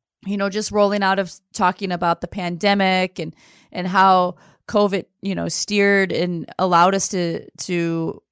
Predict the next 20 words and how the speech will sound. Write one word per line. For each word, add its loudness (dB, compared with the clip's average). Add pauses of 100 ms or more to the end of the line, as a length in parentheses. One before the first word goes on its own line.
(220)
kinda -2
dive 2
into -2
our 2
journey. -4 (480)
Um, 2 (1160)
before 0
TikTok -6
was -6
a -6
thing, 0
you -4
know, -2
it -4
was -6
Facebook, -4
Instagram, -6
Facebook, -4
Instagram. -8
Okay. -2